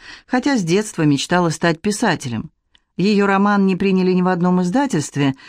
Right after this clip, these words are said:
и девушка почти попрощалась со своей мечтой. Однажды Барбара отвозила домой подругу после вечеринки и на обратном пути случайно сбила своего клиента. Он был противным типом,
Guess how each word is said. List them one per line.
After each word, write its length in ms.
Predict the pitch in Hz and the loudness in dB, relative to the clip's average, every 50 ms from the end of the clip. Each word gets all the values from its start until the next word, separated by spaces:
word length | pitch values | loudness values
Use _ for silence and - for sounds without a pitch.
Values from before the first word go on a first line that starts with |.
| - - - | -20 -14 -6
и 100 | - 190 | -2 -2
девушка 440 | 190 233 302 302 285 254 - - 254 | 0 2 2 2 0 0 -2 -4 -2
почти 380 | - 208 190 185 - - 247 247 | 0 -2 -2 -2 -2 -4 -4 -4
попрощалась 720 | - 208 - 170 165 156 151 - 196 208 220 220 196 - | -2 -2 -2 0 0 0 0 0 -2 0 0 0 -2 -2
со 80 | - 139 | -4 -6
своей 260 | - - 147 143 147 | -4 0 0 2 2
мечтой. 560 | 143 143 135 - - - - 123 - - - _ _ _ _ _ _ _ - - - - - - | 2 0 0 -2 -6 -6 -6 -6 -8 -8 -10 _ _ _ _ _ _ _ -20 -20 -20 -20 -8 -4
Однажды 460 | - 185 175 202 214 202 185 190 190 | -2 0 0 0 0 0 0 0 0
Барбара 520 | 180 214 220 214 185 190 190 190 185 175 - | 0 0 0 2 2 2 2 2 0 0 0
отвозила 520 | - 170 156 175 180 175 185 190 185 180 | -2 -4 -2 -2 -2 0 0 0 0 0
домой 300 | 165 180 175 180 175 160 | 0 0 0 0 0 0
подругу 440 | - 175 170 160 165 170 156 156 151 | 0 -2 0 0 0 0 0 -2 -2
после 280 | 151 160 156 - 165 | -2 -4 -2 0 0
вечеринки 580 | 156 160 156 - - 196 247 285 262 196 - 151 | 0 0 0 0 0 2 2 2 2 2 2 2
и 60 | 147 147 | 2 2
на 160 | 147 151 151 | 2 2 0
обратном 440 | 147 160 180 180 175 180 175 170 156 | 0 0 0 0 0 0 0 0 0
пути 280 | 175 175 - 269 269 | -2 -2 -2 -2 -4
случайно 480 | - - 170 156 - 226 240 226 208 175 | -2 -2 -2 -2 0 0 0 2 2 0
сбила 300 | 156 156 202 226 233 214 | 0 0 0 0 0 -2
своего 340 | - 180 180 175 180 196 196 | -2 -2 0 0 0 0 -2
клиента. 680 | - 214 233 220 190 156 135 127 127 - - - 160 - _ _ _ - - - - _ _ | -2 -2 0 0 2 2 0 0 -2 -4 -6 -12 -16 -18 _ _ _ -20 -20 -20 -20 _ _
Он 160 | 320 320 285 | 2 2 4
был 140 | 277 285 262 | 4 4 2
противным 640 | - 302 302 302 302 214 165 139 135 135 135 - | 2 0 0 0 0 0 2 2 2 2 0 0
типом, 400 | - 285 311 302 285 269 254 - | 0 -2 -2 2 2 2 2 2